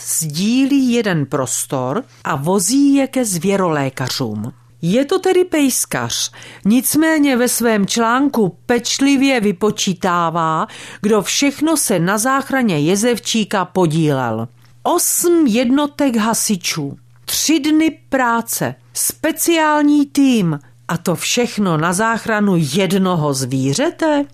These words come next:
Zvířete, které samo zalezlo do nory? Tak zní jeho argumenty, proč se jezevčík zachraňovat neměl.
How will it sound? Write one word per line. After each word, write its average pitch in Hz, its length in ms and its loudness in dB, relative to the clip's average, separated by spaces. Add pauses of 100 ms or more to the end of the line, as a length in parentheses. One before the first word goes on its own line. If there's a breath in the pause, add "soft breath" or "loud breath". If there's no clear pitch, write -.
(140 soft breath)
Zvířete, 254 800 2
které 226 480 0
samo 214 800 0 (440)
zalezlo 196 680 0
do 143 260 0
nory? 269 520 0 (600 soft breath)
Tak 285 240 0
zní 285 400 2
jeho 214 320 0
argumenty, 269 880 0
proč 226 220 -4
se - 140 -2
jezevčík 214 760 -2
zachraňovat 202 840 -2
neměl. 147 760 0